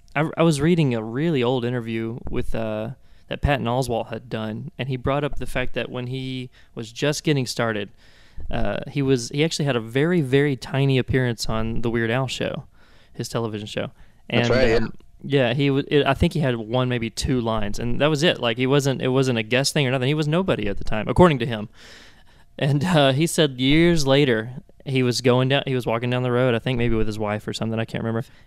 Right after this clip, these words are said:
Speaker 1: And he passed by him. He's like, "Hey, you're, you're Patton Oswalt. You're, you, how, how's that whole career going and stuff?" And he's like, "How in the world do you remember me?" <laughs>
Speaker 2: Yeah, that's, that is the, the mind.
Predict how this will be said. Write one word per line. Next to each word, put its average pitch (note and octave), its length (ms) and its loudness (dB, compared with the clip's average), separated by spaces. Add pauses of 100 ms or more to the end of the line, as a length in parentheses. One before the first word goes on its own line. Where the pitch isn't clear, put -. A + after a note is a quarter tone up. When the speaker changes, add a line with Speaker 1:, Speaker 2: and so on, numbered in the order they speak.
Speaker 1:
And A#2+ 80 -2
he A#2+ 80 -2
passed C3 320 4
by D3 100 0
him. D3+ 60 2
He's D3 100 0
like, D3+ 120 2
"Hey, F#4+ 140 2
you're, F#4+ 500 2
you're A#4 120 4
Patton - 300 0
Oswalt. D#4+ 340 2
You're, A3 360 4
you, G#3 200 2 (200)
how, G3+ 200 0
how's A3 220 2
that B3 140 2
whole B3 140 4
career C#4+ 280 2
going A#2 280 4
and A2+ 100 -2
stuff?" A#2 180 -2
And C3+ 100 -2
he's B2+ 100 -2
like, A2 220 2 (300)
"How G3+ 140 -2
in B3 60 2
the A3 60 2
world F#3+ 240 2
do F#3+ 80 2
you F3+ 140 4
remember C#3+ 480 4
me?" A2+ 200 0 (300)
<laughs> - 120 2 (280)
Speaker 2:
Yeah, G#3 160 0
that's, - 460 -2 (320)
that E3+ 320 2
is D#3 240 0
the, B2+ 500 0 (340)
the A2+ 460 0 (220)
mind. C#3 600 0